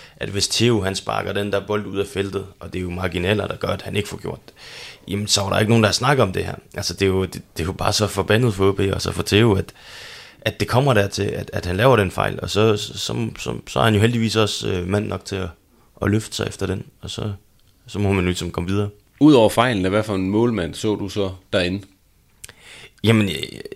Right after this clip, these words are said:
Speaker 1: s-, så den samme målmand, som jeg har set i rigtig mange U nitten-kampe og, og reserveholdskampe, altså hvor at, øh, at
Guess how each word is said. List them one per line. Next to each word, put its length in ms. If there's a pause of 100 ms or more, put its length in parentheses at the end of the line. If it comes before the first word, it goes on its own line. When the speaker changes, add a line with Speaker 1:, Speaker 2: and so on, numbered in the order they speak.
(140)
Speaker 1:
s-, 300
så 240
den 100
samme 220
målmand, 280
som 100
jeg 60
har 60
set 180
i 80
rigtig 240
mange 200
U 20
nitten-kampe 680
og, 180 (720)
og 120
reserveholdskampe, 720
altså 140
hvor 240
at, 260
øh, 260
at 440